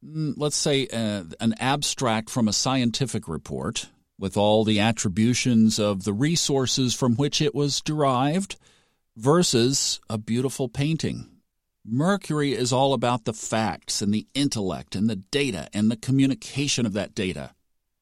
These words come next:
And Venus is all about making it beautiful. So why can't they get along? See, I think it's a beautiful compliment if they work with each other.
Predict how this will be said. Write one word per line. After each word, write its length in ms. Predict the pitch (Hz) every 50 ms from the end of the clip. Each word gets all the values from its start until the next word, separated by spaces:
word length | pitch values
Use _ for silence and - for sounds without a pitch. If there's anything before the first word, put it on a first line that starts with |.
| _ _ _ _
And 160 | 131 127 117
Venus 420 | 101 117 156 185 202 190 151 - -
is 140 | 127 113
all 140 | 135 139 151
about 260 | 147 143 135 131 -
making 320 | 113 110 127 143 - 175 165
it 160 | 160 - 139
beautiful. 580 | 131 143 175 196 196 - - - - - - _ _ _ _ _ _ _ _ _ _ _ _
So 160 | - - 139
why 260 | 139 143 147 156 170
can't 380 | - - - 160 170 190 190 -
they 140 | - 113 104
get 200 | 92 117 107 98
along? 580 | 101 107 120 151 170 143 80 62 60 55 - - _ _ _ _ _ _ _ _ _ _ _
See, 200 | - - 160 131
I 60 | 131
think 200 | - 160 156 139
it's 160 | 143 117 -
a 60 | 127
beautiful 460 | 110 92 131 139 143 139 - - 120 110
compliment 680 | - - 147 160 196 220 - 123 87 71 67 64 - - _
if 200 | 123 131 - -
they 120 | - 107
work 380 | 92 80 95 120 175 220 220 -
with 180 | 113 76 -
each 240 | - 80 73 - -
other. 300 | 85 62 - 55 50 -